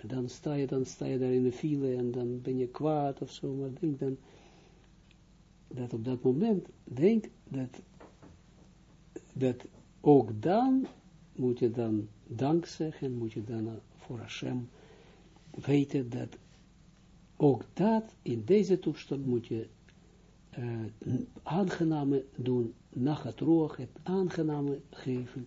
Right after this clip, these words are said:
aan Hashem. Dan zullen wonderen gebeuren aan jou, daadwerkelijk. Achtentwintig. Ulefichach, ein pela ma,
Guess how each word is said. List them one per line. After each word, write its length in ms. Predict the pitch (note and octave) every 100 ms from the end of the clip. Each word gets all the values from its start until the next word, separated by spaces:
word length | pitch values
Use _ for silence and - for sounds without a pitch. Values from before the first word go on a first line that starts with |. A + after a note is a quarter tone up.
| -
aan 220 | - B2 A#2
Hashem. 420 | A2 - - - - - - - - - - - - - - - - - - - - - - - - - - - - - - - - - - - - - - - -
Dan 200 | G3 G#3
zullen 220 | G3+ G#3
wonderen 400 | G3+ G#3 F3 D3
gebeuren 440 | - B2+ B2 A2 - -
aan 160 | -
jou, 180 | - - - - - - - - -
daadwerkelijk. 600 | C3+ B2 A2+ - - - - - - -
Achtentwintig. 840 | D#3 D3 - A#2+ - A2 - - - - - - - - - - - - - - - - - - - - - - -
Ulefichach, 840 | E3+ G3+ B3+ - A2 G2+ - - - - - - - -
ein 540 | D3 A3+ B3+ A3+ F3 -
pela 420 | G#3+ B3+ G#3 E3+
ma, 480 | D#3+ F#3+ A#3 A#3+